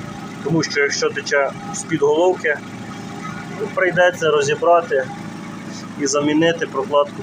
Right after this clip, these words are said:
під головкою. Ну, все-таки, я думаю, що воно тече зверху, з-під кришки. Тому що, якби текло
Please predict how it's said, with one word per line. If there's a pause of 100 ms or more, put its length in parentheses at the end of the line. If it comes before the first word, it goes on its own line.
під
головкою. (1700)
Ну,
все-таки, (120)
я
думаю,
що
воно
тече
зверху,
з-під
кришки. (1200)
Тому
що,
якби
текло